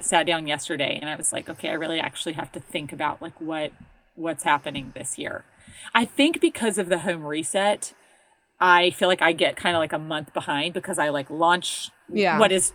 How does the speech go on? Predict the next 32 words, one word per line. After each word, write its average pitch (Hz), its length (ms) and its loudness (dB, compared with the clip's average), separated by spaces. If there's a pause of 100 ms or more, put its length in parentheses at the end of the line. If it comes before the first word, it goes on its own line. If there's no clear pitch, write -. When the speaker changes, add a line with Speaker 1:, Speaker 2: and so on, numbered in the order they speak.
Speaker 1:
to 233 140 2
me 202 140 2
one 175 140 2
of 165 60 0
my 143 100 0
favorite 175 480 0
things 156 240 -4
that 156 120 -2
I 143 100 2
get 156 240 0
to 160 100 -8
do, 143 400 -2 (300)
but 180 100 2
I 156 100 4
do 180 160 2
that 165 140 4
in 170 80 -8
January. 175 760 0
And 180 160 -4
so 170 160 0
then 165 200 0
I 190 100 6
kinda 190 260 2
feel 170 120 2
like - 120 -2
February 147 760 0
is 147 140 -6
more 143 120 -8
like, 139 160 -8
"Okay, 170 260 -4
so, 151 200 -2
like, 139 200 -4